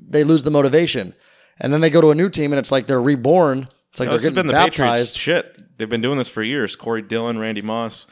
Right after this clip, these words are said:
Speaker 1: Yeah.
Speaker 2: Uh, no one wanted to draft Aaron Hernandez 'cause you're like, "That guy might murder someone. He's fucked up." And then he murdered someone.
Speaker 1: Yeah.
Speaker 2: So.
Speaker 1: And yeah, that, we know how that story went.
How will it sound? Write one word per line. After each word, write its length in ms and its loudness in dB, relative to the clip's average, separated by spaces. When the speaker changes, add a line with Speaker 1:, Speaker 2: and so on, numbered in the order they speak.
Speaker 1:
Yeah. 220 0
Speaker 2:
Uh, 340 -4
no 120 0
one 120 2
wanted 200 0
to 60 -4
draft 360 -2
Aaron 200 -4
Hernandez 440 -2
'cause 100 -16
you're 100 -6
like, 120 -4
"That 140 -14
guy 80 -8
might 220 -6
murder 320 -12
someone. 300 -12
He's 120 -16
fucked 300 -18
up." 240 -14
And 80 -20
then 80 -12
he 60 -10
murdered 320 -10
someone. 340 -14
Speaker 1:
Yeah. 220 -10
Speaker 2:
So. 180 -20
Speaker 1:
And 220 -14
yeah, 280 -6
that, 240 -10
we 140 -10
know 180 -6
how 100 -6
that 160 -4
story 300 -8
went. 280 -8